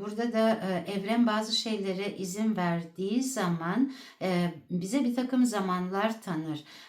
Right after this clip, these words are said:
ve o zaman içerisinde biz yapmamız gerekeni yapmamız gerekiyor. Tıpkı buradaki aklımızdaki kişi gibi.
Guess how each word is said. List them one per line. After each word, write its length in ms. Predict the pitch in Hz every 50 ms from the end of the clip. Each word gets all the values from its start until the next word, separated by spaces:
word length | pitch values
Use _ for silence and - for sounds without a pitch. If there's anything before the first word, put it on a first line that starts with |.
| - -
ve 400 | 185 180 185 220 220 220 220 220 -
o 80 | 220 240
zaman 420 | 240 247 262 247 254 262 269 277
içerisinde 720 | 269 - 262 247 233 233 - - 226 220 220 247 - - 175
biz 200 | 208 214 - 220
yapmamız 500 | 214 208 208 - 208 202 208 220 220 -
gerekeni 480 | 220 214 208 208 208 - 208 220 247 240
yapmamız 540 | 220 196 185 - 180 190 190 202 214 208 -
gerekiyor. 500 | 208 190 175 175 170 - 165 160 160 165 - -
Tıpkı 360 | 285 285 - - 240 214 190
buradaki 400 | 208 208 208 240 233 - 214 196
aklımızdaki 680 | 190 - - 196 196 196 180 - 185 180 - - - -
kişi 320 | - 202 - - 190 175
gibi. 320 | 180 170 151 143 147 147